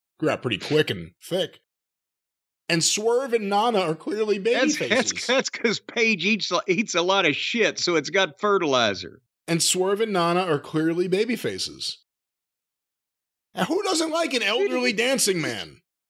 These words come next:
Speaker 2: And <laughs> he's not elderly. He's
Speaker 1: I'm
Speaker 2: not
Speaker 1: kidding.
Speaker 2: even as old as me.
Speaker 1: I'm kidding. I'm kidding.
Speaker 2: The elderly dancing man.
Speaker 1: <laughs>
Speaker 2: Like, he's not like he's Don Cornelius ready to fucking turn to dust.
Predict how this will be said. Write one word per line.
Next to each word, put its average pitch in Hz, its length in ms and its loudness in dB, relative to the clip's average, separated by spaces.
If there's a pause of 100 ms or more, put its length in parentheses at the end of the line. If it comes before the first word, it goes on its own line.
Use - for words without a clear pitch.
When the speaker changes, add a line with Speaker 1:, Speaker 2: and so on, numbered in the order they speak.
(280)
Speaker 2:
And 240 160 0
<laughs> - 0 -
he's 220 680 0
not 330 280 0
elderly. 294 480 0
He's 320 80 2
Speaker 1:
I'm 320 120 2
Speaker 2:
not 320 140 2
Speaker 1:
kidding. 311 160 2
Speaker 2:
even 285 140 -4
as 214 160 -2
old 262 240 0
as 180 160 -2
me. 170 320 0
Speaker 1:
I'm 160 300 0
kidding. 110 460 -8
I'm 120 140 -10
kidding. 101 380 -14
Speaker 2:
The 143 260 2
elderly 147 520 2
dancing 127 640 0
man. 113 600 0
Speaker 1:
<laughs> - 40 -10 (540)
Speaker 2:
Like, 160 120 -4
he's 156 140 2
not 175 200 0
like 160 140 2
he's 135 140 2
Don 156 440 0
Cornelius 160 840 0
ready 143 260 2
to - 80 2
fucking 139 280 0
turn 151 260 0
to 143 180 -4
dust. 160 540 0